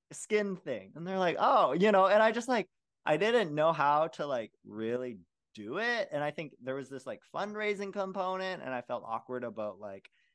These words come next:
asking for money. And then I was really shy about it. I made this, like, little GoFundMe video.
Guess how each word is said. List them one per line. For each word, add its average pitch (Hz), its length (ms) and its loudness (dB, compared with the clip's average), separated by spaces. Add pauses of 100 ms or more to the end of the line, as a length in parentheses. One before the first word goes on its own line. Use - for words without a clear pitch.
(160)
asking 113 480 -12
for 107 140 -12
money. 240 640 0
And 185 120 2
then 170 140 2
I 170 80 6
was 170 140 0
really 160 240 0
shy 139 460 2
about 151 280 4
it. 151 140 4
I 127 100 0
made 139 220 -8
this, 135 160 -8
like, 113 160 -6
little 123 200 -4
GoFundMe 123 720 -8
video. 147 540 0